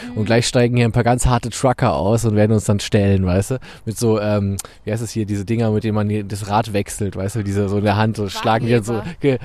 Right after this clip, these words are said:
Speaker 1: Ja.
Speaker 2: Wagenheber in der Hand, genau, und dieses, dieser, dieser Radschlüssel,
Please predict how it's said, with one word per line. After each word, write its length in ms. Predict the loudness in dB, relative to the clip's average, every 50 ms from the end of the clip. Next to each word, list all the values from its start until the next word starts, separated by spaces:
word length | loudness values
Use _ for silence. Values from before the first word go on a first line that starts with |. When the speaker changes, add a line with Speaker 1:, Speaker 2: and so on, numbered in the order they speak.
| -8
Speaker 1:
Ja. 80 | -2 2
Speaker 2:
Wagenheber 540 | 2 4 4 2 2 0 0 2 2 2 2
in 60 | 4
der 140 | 2 2 2
Hand, 240 | 0 -2 -2 -2
genau, 400 | -2 -2 0 2 2 4 4 2
und 140 | 2 0 -2
dieses, 240 | -4 -4 -4 -4 -2
dieser, 360 | -2 0 2 2 2 0 -2
dieser 280 | -2 0 0 0 0 -2
Radschlüssel, 720 | -4 0 0 0 0 -2 -2 0 0 0 2 2 0 0